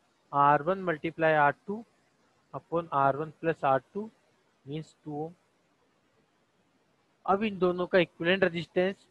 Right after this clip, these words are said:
two ohm के कैसे लग जाएगा, series में, तो net equivalent value कितनी हो जाएगी, Net equivalent resistance,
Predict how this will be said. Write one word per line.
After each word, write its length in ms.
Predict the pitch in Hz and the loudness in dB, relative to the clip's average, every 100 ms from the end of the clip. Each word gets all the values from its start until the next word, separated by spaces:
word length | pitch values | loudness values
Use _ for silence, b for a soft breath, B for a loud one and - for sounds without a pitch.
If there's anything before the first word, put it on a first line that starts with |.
| - | -6
two 140 | 175 | -2
ohm 140 | 175 175 | -2 -2
के 140 | 196 | -2
कैसे 260 | 180 180 196 | -2 2 2
लग 160 | 180 | 4
जाएगा, 260 | 185 185 185 | 4 4 4
series 340 | - 175 180 196 | 0 -4 -4 -6
में, 180 | 208 190 _ _ _ _ _ - | -8 -10 _ _ _ _ _ -18
तो 40 | |
net 580 | 160 143 139 151 196 - | -14 -12 0 2 2 0
equivalent 360 | 196 185 196 180 | -6 -4 -4 -4
value 200 | 185 190 | -6 -6
कितनी 260 | 185 - 190 | -10 -10 -2
हो 60 | |
जाएगी, 360 | 175 151 139 117 _ _ _ _ _ _ | 2 2 -2 -14 _ _ _ _ _ _
Net 400 | 131 135 160 185 | -12 -2 0 0
equivalent 340 | 170 180 180 175 | -4 -4 -4 -2
resistance, 600 | 170 165 - 151 120 | -4 -8 -6 -6 -8